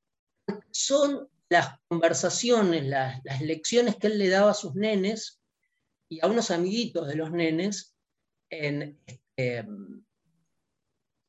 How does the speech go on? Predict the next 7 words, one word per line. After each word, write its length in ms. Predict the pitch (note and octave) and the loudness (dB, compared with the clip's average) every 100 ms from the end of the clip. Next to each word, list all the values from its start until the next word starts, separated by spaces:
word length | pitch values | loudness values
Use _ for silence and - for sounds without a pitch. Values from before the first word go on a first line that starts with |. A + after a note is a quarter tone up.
| _ _ _ | _ _ _
eh, 340 | A#2+ A2+ A#2 - | -12 -12 -14 -6
antes 280 | D3 D3 C3+ | -4 0 2
del 80 | |
Shabbat. 420 | C3 C3+ A#2 G2 - _ _ _ _ - _ _ _ | 0 -2 -4 -6 -12 _ _ _ _ -20 _ _ _
Entonces, 540 | G3 B3 A#3+ G#3 - - _ | 6 8 10 8 2 -12 _
eh, 220 | F3 E3+ - - | 2 2 -4 -14
eh, 280 | - F#3 F3 | -8 -6 -8